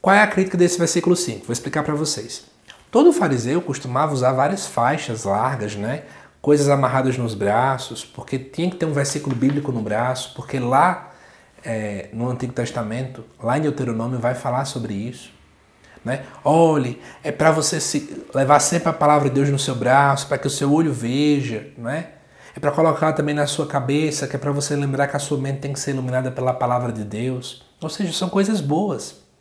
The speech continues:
É a palavra que tá ali. Só que pensa comigo,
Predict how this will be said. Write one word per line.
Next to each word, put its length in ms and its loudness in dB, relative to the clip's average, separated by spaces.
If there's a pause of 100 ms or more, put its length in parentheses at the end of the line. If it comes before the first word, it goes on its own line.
(220)
É 60 -8
a 60 -2
palavra 520 2
que 100 -10
tá 120 0
ali. 260 -6 (840)
Só 140 0
que 60 -8
pensa 240 0
comigo, 420 -2